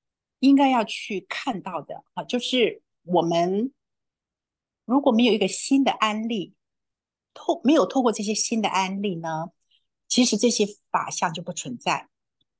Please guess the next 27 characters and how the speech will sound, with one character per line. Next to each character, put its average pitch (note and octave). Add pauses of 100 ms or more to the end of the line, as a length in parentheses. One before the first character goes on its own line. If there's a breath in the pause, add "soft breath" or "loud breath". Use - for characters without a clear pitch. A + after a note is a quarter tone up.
(120)
对 F3
不 D#3+
对？ E3 (320 loud breath)
这 D#4
是 E4
我 F4
个 A#3+
人 G3
的 -
看 E3+
法 -
了。 D#3+
所 C4+
以 A#3+
怎 -
么 F#3
样 D4
去 C4
能 G3+
够 G#3+ (1000 soft breath)
去 -
特 -
别 G3
特 A3+
别 F#3+
知 G3+
道， E3+